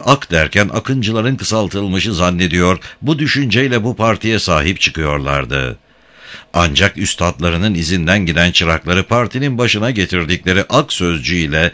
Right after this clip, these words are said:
gerçek inanç ve dinlerini gizlemiş Müslüman ve İslam maskesine bürünmüşlerdi. Öyle olmasa Yahudilere kucak dolusu küfreden bu insanlara kucak açarlar mıydı?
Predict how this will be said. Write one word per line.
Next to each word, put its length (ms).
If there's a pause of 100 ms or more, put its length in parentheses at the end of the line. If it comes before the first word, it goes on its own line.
gerçek 460
inanç 400
ve 140
dinlerini 520
gizlemiş 600
Müslüman 600
ve 80
İslam 380
maskesine 680
bürünmüşlerdi. 1040 (720)
Öyle 260
olmasa 480
Yahudilere 600
kucak 440
dolusu 360
küfreden 580
bu 120
insanlara 580
kucak 320
açarlar 540
mıydı? 440